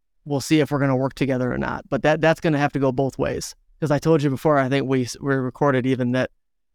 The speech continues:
if I don't think s-, I, someone's a fit for me as a client, I will gently, I will gently lead them to the door,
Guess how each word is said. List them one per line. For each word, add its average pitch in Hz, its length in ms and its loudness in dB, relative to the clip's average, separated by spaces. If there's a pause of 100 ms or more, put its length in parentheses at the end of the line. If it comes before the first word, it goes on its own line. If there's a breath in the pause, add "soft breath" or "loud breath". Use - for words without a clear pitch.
(560)
if 151 140 0
I 151 60 8
don't 156 140 4
think 156 160 0
s-, - 200 -12
I, 147 240 4 (140)
someone's 156 340 0
a 185 60 -2
fit - 240 0
for 143 160 -4
me 147 320 2
as 131 120 0
a 135 60 -2
client, 127 460 -2
I 139 120 4
will 131 260 0
gently, 131 640 -2 (920)
I 135 100 0
will 139 100 2
gently 156 380 2
lead 147 180 2
them 151 140 2
to 147 100 -2
the 135 100 0
door, 127 400 -2